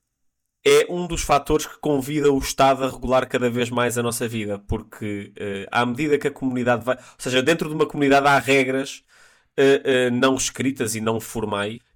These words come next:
que regulam o nosso comportamento em comunidade. Ou seja, eh, é muito mais difícil, nós já falámos disto aqui algumas vezes, é muito mais difícil eu, eu aldrabar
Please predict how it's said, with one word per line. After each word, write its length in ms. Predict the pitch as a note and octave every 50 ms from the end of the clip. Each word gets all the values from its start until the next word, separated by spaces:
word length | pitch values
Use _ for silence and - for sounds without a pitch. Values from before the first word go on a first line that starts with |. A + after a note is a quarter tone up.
| _ -
que 100 | - C3+
regulam 480 | B2 B2 B2 B2+ C3+ D3 C#3+ D3 D3
o 60 | C#3+
nosso 240 | D3+ D3 D3 D3 -
comportamento 540 | - D3+ D3+ - - - D3+ D3+ E3 D#3 -
em 60 | D#3+
comunidade. 480 | D#3 - F3 F3+ F#3+ G#3 A#3 F#3+ C3 A#2 - _ _ _ _ _ _ -
Ou 120 | - G2+
seja, 420 | - - C3 A#2 G#2+ G2+ F#2+ F#2+ _ _ _ _ _ _ _ -
eh, 200 | B2 A#2 A#2+ A#2+
é 120 | B2+ B2+ B2+
muito 360 | C3+ D#3+ F#3 G3+ G3 - D3+
mais 200 | D#3 D3+ C#3 C3+
difícil, 260 | C#3 C3+ C3 - C#3+
nós 120 | B2+ G#2
já 60 | A2+ A2+
falámos 240 | - A#2 A2+ A#2
disto 100 | A#2 -
aqui 100 | - -
algumas 180 | A#2+ A#2+ B2+ B2+
vezes, 160 | D3+ D3+ A#2
é 40 | A2+
muito 180 | A#2+ C3+ C3 -
mais 140 | C3+ B2+
difícil 420 | A#2 C3+ C3 - A2+ - A2 A2+ A#2
eu, 120 | A#2 A#2 B2 B2 B2 - -
eu 180 | C#3 C3+ C3 C3+
aldrabar 640 | B2+ B2 A#2+ B2+ B2 A2+ B2 A#2+ A2+ G2+ G2 -